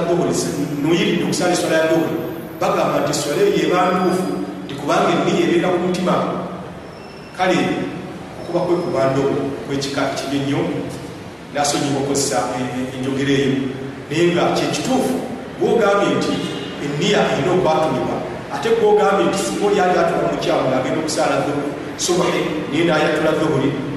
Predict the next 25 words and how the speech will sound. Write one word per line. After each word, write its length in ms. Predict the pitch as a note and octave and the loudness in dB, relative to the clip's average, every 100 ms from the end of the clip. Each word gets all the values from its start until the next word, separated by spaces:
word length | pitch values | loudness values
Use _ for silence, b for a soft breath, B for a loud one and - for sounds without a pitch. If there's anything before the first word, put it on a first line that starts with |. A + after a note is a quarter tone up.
| - | -4
nti 80 | C#3+ | -2
ate 180 | C3+ F3 | 0 0
swala 220 | - C#3 C#3+ | 2 2 2
yeba 200 | B2+ G#2 B2+ B2+ B2+ | 2 0 0 0 -2
ntuufu. 320 | C#3 B2+ - - - - - - - D3 | -2 -4 -4 -6 -8 -12 -14 -14 -8 -2
Eyo 160 | D#3+ | 2
eba, 160 | D#3+ E3+ E3 E3 E3 E3 E3 E3+ - - - - - | 4 4 4 2 0 -4 -6 -8 -12 -12 -12 -12 -12
tikuba 280 | - - G3+ - - - | -8 -4 0 2 2 2
kuba 80 | - F3 | 2 4
mwesimbu 480 | F3 E3+ - - - A#2+ | 4 2 0 0 0 -2
ebigambo 320 | - C#3 C#3 C3 | -2 0 0 2
bye 160 | C3+ | 0
bikola 240 | C3 C3 B2+ | 0 0 -2
ki? 160 | - E2+ - - - | -2 -4 -6 -10 -12
Byogerwa. 500 | B2 B2+ B2 B2 A#2+ A#2+ - - - - - - - | -4 -2 -2 -2 -2 -4 -6 -8 -10 -12 -14 -16 -4
N'olwekyo 320 | D#3+ G3+ F#3 | 2 4 4
enniya 240 | E3 E3+ D#3+ | 4 2 2
teyatulibwa, 540 | D#3+ G#2+ G#2 B2+ D#3 - - - | 0 0 0 0 0 0 -2 -4
era 60 | - | -2
omubaka 240 | E3 D3 - | 0 0 -2
teyajatulako, 560 | C3 B2 C#3+ - B2+ - D3+ D3+ D3+ | -2 -2 -2 -2 -2 -4 -4 -6 -8
sallallahu 460 | - D3+ C#3+ C3+ - | -6 -2 0 0 2
alaihi 120 | - - | 0 -2
wasallam. 240 | F3 - - - - | -2 -4 -6 -10 -8
Teriyo 280 | - G3 A3+ | -2 2 4